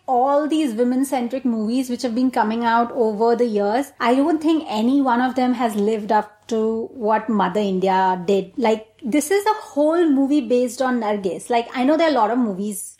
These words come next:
right now which are based on one character, but not this heavy lifting. This woman does physical labor, emotional labor. She has principles. She stands up for what is right. She has a strong character. She loves her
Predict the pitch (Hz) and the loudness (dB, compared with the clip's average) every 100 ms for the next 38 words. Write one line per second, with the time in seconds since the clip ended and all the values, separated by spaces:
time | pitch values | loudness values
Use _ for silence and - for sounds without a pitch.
0 | _ 220 208 202 208 208 196 233 185 196 | _ -2 0 0 0 0 2 0 2 2
1 | 196 214 214 202 190 196 220 170 208 - | 2 0 0 0 -2 -2 0 0 0 0
2 | 285 - 294 285 254 269 302 254 302 302 | 0 0 -2 2 2 2 2 0 -2 -2
3 | - 247 233 277 247 240 - 285 254 294 | -2 -2 0 0 0 0 -2 -2 0 0
4 | 277 233 240 277 262 247 247 - - 202 | 0 -2 0 2 2 2 0 -2 -6 -4
5 | 233 302 294 214 202 247 285 254 220 214 | -2 -2 0 0 0 2 2 2 0 -2
6 | 247 294 285 208 208 233 262 294 285 285 | -2 0 0 0 0 0 2 0 -2 -2
7 | 254 277 - - 262 247 294 - 311 320 | 0 -2 -2 -2 0 0 -4 0 2 2
8 | 330 302 - - - - 294 277 - 269 | 2 0 -8 -20 -18 -2 -2 -2 0 0
9 | 233 254 285 294 302 294 262 254 294 226 | 0 0 0 -2 0 0 2 0 -2 -2
10 | 240 226 254 277 294 - - 285 262 254 | 0 2 2 2 -2 -4 -2 0 2 2
11 | 277 269 - 277 262 285 277 208 240 - | 2 0 -2 0 2 2 2 0 0 -4
12 | 285 277 277 277 - 254 233 226 233 226 | -2 0 0 -2 -2 -2 0 0 0 -2
13 | - 262 | -2 -2